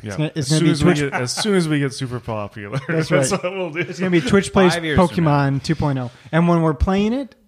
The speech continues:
Speaker 2: and everyone's wondering, "Oh, what are you guys playing?" and we're introducing them, we'll play this clip.
Speaker 3: Yeah. No.
Speaker 1: This long
Speaker 2: No?
Speaker 3: No,
Speaker 2: It's
Speaker 3: it's
Speaker 2: long.
Speaker 3: Don't play
Speaker 1: This pitch has gone on
Speaker 2: Long
Speaker 1: forever.
Speaker 2: clip. So that's the pitch.
Speaker 3: It's a good pitch.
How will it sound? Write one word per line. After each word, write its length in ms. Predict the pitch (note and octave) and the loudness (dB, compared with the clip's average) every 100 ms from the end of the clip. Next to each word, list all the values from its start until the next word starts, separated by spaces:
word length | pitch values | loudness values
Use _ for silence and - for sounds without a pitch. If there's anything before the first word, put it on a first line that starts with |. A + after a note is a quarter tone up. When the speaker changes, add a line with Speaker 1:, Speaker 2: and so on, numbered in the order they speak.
| - | -6
Speaker 2:
and 160 | D#3 | -2
everyone's 320 | D#3+ E3 E3 | 0 2 2
wondering, 520 | D#3+ D#3+ E3 D#3+ D3+ D#3+ | 4 2 2 0 -2 -4
"Oh, 140 | G3+ | -2
what 180 | F#3 D#3+ | 0 0
are 40 | E3 | 2
you 40 | |
guys 180 | E3 D3+ | 2 0
playing?" 260 | - D#3+ F3+ | -2 -2 0
and 100 | D3+ | 2
we're 120 | D3 | 2
introducing 420 | C#3+ C#3+ D3+ F3 | 2 0 -2 0
them, 220 | G3+ F3+ - - | -2 -4 -10 -4
we'll 180 | C#3 C3 | 0 2
play 240 | - C#3+ | 2 2
this 200 | B2 - | 2 -2
clip. 360 | - - - - _ _ - | -8 -12 -12 -18 _ _ -16
Speaker 3:
Yeah. 200 | G#2+ F2 E2+ _ _ _ - | -14 -14 -18 _ _ _ -14
No. 280 | G#2+ G2 D#2+ - - | -10 -8 -10 -18 -20
Speaker 1:
This 200 | - - E2+ | -20 -18 -12
long 600 | F2+ C3+ F#2+ F#2 F2 - | -2 -2 -2 -8 -12 -12
Speaker 2:
No? 80 | G#2 | -10
Speaker 3:
No, 20 | |
Speaker 2:
It's 80 | G2 | -8
Speaker 3:
it's 80 | G#2 | -2
Speaker 2:
long. 760 | C3+ D3 C#3+ C#3 C3+ B2+ A#2+ | 2 4 4 4 2 2 0
Speaker 3:
Don't 80 | A2+ | -2
play 80 | F2+ - | -8 -8
Speaker 1:
This 140 | D3+ | -6
pitch 180 | C#3+ D3 | -2 0
has 120 | C#3 | 0
gone 200 | C#3 B2+ | 0 0
on 60 | B2+ | 0
Speaker 2:
Long 40 | A#2+ | -2
Speaker 1:
forever. 400 | A#2 C3 C#3 C3+ | -2 -4 -2 -4
Speaker 2:
clip. 220 | E3 E3+ _ | -4 -6 _
So 100 | - | 0
that's 180 | G3 C4+ | 2 2
the 80 | G3+ | 0
pitch. 420 | G3+ G3 G3 - | 2 0 0 -12
Speaker 3:
It's 80 | - | -14
a 40 | - | -12
good 140 | E3 | -8
pitch. 260 | D3 G#2+ | -8 -10